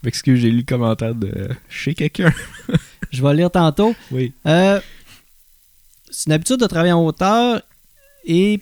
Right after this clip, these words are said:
Speaker 2: plus tu travailles en hauteur, tu sais, à un moment donné, tu t'habitues à trente pieds de haut, après,
Speaker 1: Ouais, c'est
Speaker 2: après ça,
Speaker 1: ça.
Speaker 2: tu t'habitues à quarante pieds, tu t'habitues à cinquante pieds, et non seulement ça, lorsque tu es dans une nacelle avec des gardes et tu es attaché, il y a le sentiment de sécurité
Speaker 1: Mhm.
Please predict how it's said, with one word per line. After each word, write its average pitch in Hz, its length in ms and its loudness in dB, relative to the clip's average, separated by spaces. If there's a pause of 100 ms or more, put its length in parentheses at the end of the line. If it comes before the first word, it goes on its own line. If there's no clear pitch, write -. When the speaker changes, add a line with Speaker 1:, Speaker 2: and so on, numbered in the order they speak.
(120)
Speaker 2:
plus 240 180 2
tu - 80 -12
travailles 180 220 2
en 180 140 4
hauteur, 196 680 2 (420)
tu - 80 -12
sais, 180 160 -2
à 170 40 0
un - 20 2
moment 156 140 2
donné, 196 220 2 (320)
tu - 120 -10
t'habitues 151 420 0
à 175 80 2
trente 160 320 -2
pieds 180 160 0
de 156 120 4
haut, 147 220 4
après, 104 140 2
Speaker 1:
Ouais, 107 60 4
c'est 160 80 0
Speaker 2:
après 147 100 4
ça, - 80 0
Speaker 1:
ça. 196 40 -2
Speaker 2:
tu - 80 -10
t'habitues 151 280 -2
à 170 80 2
quarante 151 380 0
pieds, 156 180 -2
tu - 80 -8
t'habitues 147 280 -2
à 170 40 0
cinquante 156 360 -2
pieds, 220 200 -4 (260)
et 147 60 2
non 185 140 4
seulement 175 340 2
ça, 233 160 -2
lorsque 208 320 0
tu 180 60 -4
es 175 40 0
dans 170 120 2
une 175 160 2
nacelle 180 340 0
avec 156 180 0
des 147 140 0
gardes 170 320 4
et 247 160 4
tu 196 180 0
es 180 200 0
attaché, 170 500 -2 (240)
il 147 60 0
y - 20 4
a 139 40 2
le 143 40 0
sentiment 170 800 -2
de 190 60 -6
sécurité 151 600 -2
Speaker 1:
Mhm. 110 240 -2